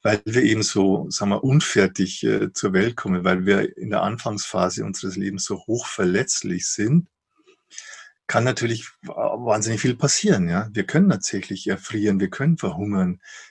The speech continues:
wir können, äh, wir werden auch von Menschen, die uns nicht wohlgesonnen sind, wird uns Gewalt angetan, ja. Also sind wir von Haus aus, äh, eigentlich Wesen, die ein ganz hohes,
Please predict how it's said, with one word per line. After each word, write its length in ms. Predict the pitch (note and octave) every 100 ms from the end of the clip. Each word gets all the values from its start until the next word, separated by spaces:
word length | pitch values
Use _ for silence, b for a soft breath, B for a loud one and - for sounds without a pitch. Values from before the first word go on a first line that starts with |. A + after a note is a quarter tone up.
| _
wir 100 | G#2
können, 500 | - - D3 A#2+ -
äh, 160 | - G#2
wir 180 | G#2 G2
werden 400 | G2 A#2 C#3+ A#2
auch 180 | G2+ G2
von 320 | A2 G2+ G2
Menschen, 380 | G2 G#2+ - G2+
die 140 | G2
uns 160 | F#2+ G#2
nicht 160 | F#2
wohlgesonnen 560 | G#2+ G#2 G#2+ - G#2 G2+
sind, 300 | G#2+ G2+ F#2 B B B
wird 140 | A2 G#2+
uns 180 | A2 -
Gewalt 480 | F#2+ F2+ A#2 D#3 -
angetan, 640 | G2 F#2 F2 - F#2 F2+
ja. 200 | A2 - - B B B
Also 240 | G#2+ G#2+
sind 240 | F#2+ B2+ A#2+
wir 120 | A2+
von 220 | A2+ F#2
Haus 340 | F#2+ G#2+ D3+ A#2+
aus, 380 | A2 - - G2+
äh, 420 | A2 - G#2 -
eigentlich 260 | G#2+ G2+ -
Wesen, 300 | G#2 A#2+ A2+
die 100 | G#2+
ein 60 |
ganz 260 | G2+ A2 -
hohes, 480 | G#2 G#2 G#2 -